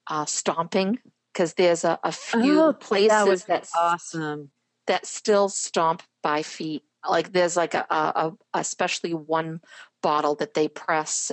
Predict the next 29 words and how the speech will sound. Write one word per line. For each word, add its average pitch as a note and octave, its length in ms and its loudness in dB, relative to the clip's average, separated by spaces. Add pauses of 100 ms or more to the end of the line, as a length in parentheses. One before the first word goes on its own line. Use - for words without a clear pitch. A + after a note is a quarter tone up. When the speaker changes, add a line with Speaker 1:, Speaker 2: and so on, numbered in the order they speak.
(120)
Speaker 1:
and D3+ 300 -2
that D3 180 -4
they D3+ 160 2
make D3+ 440 -2 (540)
that D3 180 -2
is D3 360 0 (260)
foot - 240 -4
pressed. - 460 -10 (560)
Speaker 2:
Mm-hmm. E3+ 140 -4
Speaker 1:
Um, D#3 440 -2
and E3 200 0
the E3+ 40 -2
people F3+ 300 -4
from F3 180 -4
the E3 80 0
village, E3 640 0 (800)
they F3+ 140 2
already D#3 300 0
know F3 340 2
this E3 240 -6
is D3+ 100 -12
the - 100 -12
time C#3 260 -6
you D3 60 -4
go. G#3 260 2
They D3+ 180 0
all C#3+ 160 0
go D3+ 200 2
there. E3+ 540 4